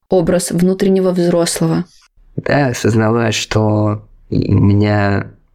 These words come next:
Speaker 2: принимая, так будет правильно сказать, что принимая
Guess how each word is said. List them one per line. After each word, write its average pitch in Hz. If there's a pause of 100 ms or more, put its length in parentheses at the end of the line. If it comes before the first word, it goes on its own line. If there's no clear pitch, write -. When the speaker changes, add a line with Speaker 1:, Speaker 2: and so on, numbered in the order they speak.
(300)
Speaker 2:
принимая, 110
так -
будет 82
правильно 95
сказать, 101 (140)
что - (300)
принимая 113